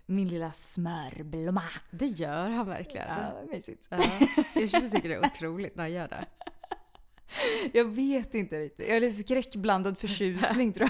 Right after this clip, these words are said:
Speaker 1: jag.
Speaker 2: <laughs> För man, ja, men för att det är så, också otydligt om det kom-, alltså om det är ironiskt
Speaker 1: Exakt.
Speaker 2: eller om det är verkligen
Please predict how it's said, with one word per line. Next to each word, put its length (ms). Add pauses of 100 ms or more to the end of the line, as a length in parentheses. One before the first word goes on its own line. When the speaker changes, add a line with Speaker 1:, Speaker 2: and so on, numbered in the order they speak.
(120)
Speaker 1:
jag. 100
Speaker 2:
<laughs> 400
För 160
man, 340
ja, 280
men 120
för 80
att 80
det 80
är 60
så, 260
också 220
otydligt 720
om 360
det 260
kom-, 220
alltså 200
om 260
det 200
är 500
ironiskt 520
Speaker 1:
Exakt. 280
Speaker 2:
eller 180
om 140
det 60
är 360
verkligen 720